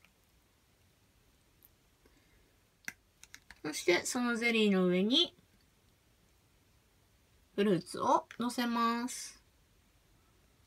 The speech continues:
そして、いちごを半分に切ったものをスライドさせて、上にトッピング。はい、なんだかんだで全体にゼリーをトッピングしてしまいましたけれども、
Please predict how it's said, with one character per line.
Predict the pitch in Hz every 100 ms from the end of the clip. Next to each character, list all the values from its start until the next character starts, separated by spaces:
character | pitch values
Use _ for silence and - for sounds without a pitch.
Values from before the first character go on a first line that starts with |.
| _ _ _ - _ _ _ _ _ - - - -
そ | 294
し |
て、 | - 339 -
い | 262
ち | 277
ご | 247
を | 247
半 | 247 240 226
分 | 226 220
に | 202
切 | 190
っ |
た | - 175
も | 170
の | 165 233 320
を | -
ス | - 214
ラ | 214
イ | 208
ド | 202
さ | 208
せ | 208
て、 | 220 - 349 - _ _ _ _ _ _ _ - - - - -
上 | 202 190
に | 190 277
ト | 349
ッ | 330
ピ | - 262
ン | 247
グ。 | 233 - _ _ _ _ _ _ _ _ _ _ - - - - - - _
は | - 294
い、 | -
な | 202 226
ん |
だ | 247
か | 262 277
ん | 247
だ | 196
で | 180 170 -
全 | 233 254
体 | 247 233
に | 226
ゼ | 202 240
リ | 208
ー | 190
を | 277
ト | 285
ッ | -
ピ | 262
ン |
グ | 269
し | 269
て | 247
し | 247
ま | 226
い | 226
ま | 220
し |
た | -
け | 185 175
れ |
ど | 175
も、 | 233